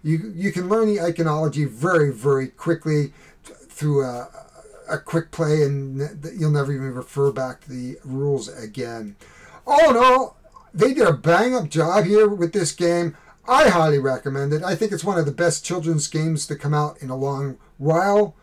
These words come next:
I think it's one of the best family games to come out in a long while, with a market that is saturated towards the sort of adults and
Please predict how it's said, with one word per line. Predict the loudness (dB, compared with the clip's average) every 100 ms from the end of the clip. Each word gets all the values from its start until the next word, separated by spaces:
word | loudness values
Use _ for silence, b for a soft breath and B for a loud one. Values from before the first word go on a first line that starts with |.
| b b b b b _ _ _ _ -2
I | 0
think | 2 2
it's | 2
one | 0
of | 0
the |
best | -2 -4 -6
family | -2 0 2 2 0
games | 2 2 2 -2
to | -8
come | -6 -4
out | -4 -6
in | -4 -6 -6 _ _ _ _ _ -2
a |
long | 0 2 0 0
while, | 2 2 2 2 -4 B B B
with | -2
a | 0
market | 2 2 0 -4
that | -2
is | -2
saturated | -2 -2 -2 0 0 -2 -4
towards | -2 0 0 -4
the | -4 -2 -2 -4 -10 b b b b _ _ _ _ _ _ _ _
sort | -10 -2 0
of | -2 -6 _
adults | 0 2 4 4 2 -2
and | -6 -4 -2 -2 -4